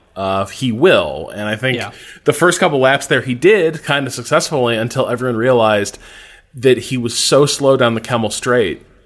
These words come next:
Speaker 1: that you could just get him at the end into Lacombe every single time. And so it became, like, this grim ritual where it was just next, next driver up, right behind him. Uh, I think maybe, was it basically the D R S that sealed it, or were people doing it even before D R S reactivated?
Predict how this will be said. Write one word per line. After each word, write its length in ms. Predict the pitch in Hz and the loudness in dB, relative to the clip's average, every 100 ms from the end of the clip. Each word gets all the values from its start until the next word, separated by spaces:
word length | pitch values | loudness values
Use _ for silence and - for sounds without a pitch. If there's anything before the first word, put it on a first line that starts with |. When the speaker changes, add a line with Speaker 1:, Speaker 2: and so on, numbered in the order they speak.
| _ | _
Speaker 1:
that 280 | 110 110 101 | -2 -2 0
you 180 | 113 113 | -4 -6
could 200 | - 110 | -4 -6
just 200 | 101 - | -8 -6
get 160 | 101 | -4
him 100 | 98 | -4
at 100 | 95 | -6
the 140 | - 76 | -8 -8
end 380 | 82 69 - - | -8 -10 -14 -18
into 280 | 92 87 90 | -14 -12 -10
Lacombe 560 | 85 - 87 80 73 90 _ _ | -12 -10 -8 -8 -10 -16 _ _
every 420 | 104 101 95 95 | -6 -6 -6 -8
single 360 | 90 92 85 82 | -8 -10 -8 -8
time. 420 | - 123 92 76 | -6 -4 -4 -6
And 160 | 80 104 | -8 -6
so 340 | - 107 101 - - - - | -4 -2 -4 -8 -20 -20 -8
it 100 | - 113 | -2 -2
became, 360 | 123 135 151 | -2 -2 -2
like, 140 | 139 113 | -2 -4
this 100 | 107 | -6
grim 300 | 101 117 117 | -4 -2 0
ritual 420 | 110 - 117 98 | -2 -2 -2 -2
where 300 | 92 98 92 | 0 0 -2
it 140 | - 110 | -4 -6
was 120 | 113 | -6
just 160 | 101 | -6
next, 420 | 104 101 101 - 90 | -4 -4 -4 -8 -8
next 200 | 101 - | -10 -2
driver 360 | 139 127 127 | 0 2 4
up, 400 | 170 143 - - _ _ _ _ | 2 2 -2 -14 _ _ _ _
right 240 | 95 98 113 | -8 -4 -2
behind 320 | 135 165 156 | 2 2 2
him. 240 | 127 127 - | 0 -2 -6
Uh, 280 | 117 113 107 | -2 0 0
I 20 | |
think 340 | 135 196 - - - - | 0 -2 -6 -20 -20 -4
maybe, 220 | 135 190 | 0 2
was 160 | 196 185 | 4 2
it 100 | 160 | 2
basically 300 | 175 - 233 | 0 0 -4
the 60 | |
D 160 | 160 151 | 0 4
R 160 | 151 135 | 6 4
S 140 | 143 | 2
that 80 | 135 | -4
sealed 340 | - 135 139 180 | -4 0 0 2
it, 140 | 196 | 0
or 80 | 120 | 0
were 100 | 123 | -4
people 240 | - 143 | -4 -6
doing 220 | 131 127 | -2 -2
it 100 | 123 | -2
even 200 | 104 117 | -4 -6
before 280 | 107 101 104 | -6 -6 -8
D 140 | 101 95 | -6 -4
R 100 | 90 | -4
S 140 | 87 - | -4 -8
reactivated? 680 | 65 57 - 58 50 64 | -10 -12 -14 -14 -14 -18